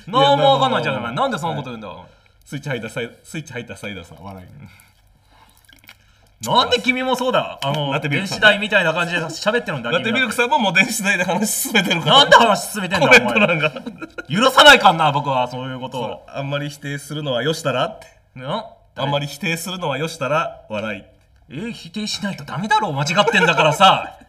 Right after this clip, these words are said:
Speaker 2: <laughs> いや、この八人、八人ですから、
Speaker 1: み-、
Speaker 2: 大丈夫ですよ。
Speaker 1: 絶対許さないからな、僕はみんなを。そんな。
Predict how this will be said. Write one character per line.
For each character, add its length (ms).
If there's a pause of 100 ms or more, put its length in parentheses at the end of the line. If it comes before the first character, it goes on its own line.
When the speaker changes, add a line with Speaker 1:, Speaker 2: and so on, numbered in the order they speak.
(160)
Speaker 2:
<laughs> 260
い 80
や、 80 (500)
こ 100
の 80
八 380
人、 260 (180)
八 220 (180)
人 120
で 100
す 100
か 120
ら、 80
Speaker 1:
み-、 40
Speaker 2:
大 120 (100)
丈 60
夫 20
で 60
す 60
よ。 40
Speaker 1:
絶 160
対 120
許 100
さ 120
な 100
い 40
か 60
ら 120
な、 140
僕 200
は 120
み 100
ん 80
な 140
を。 160 (180)
そ 80
ん 120
な。 260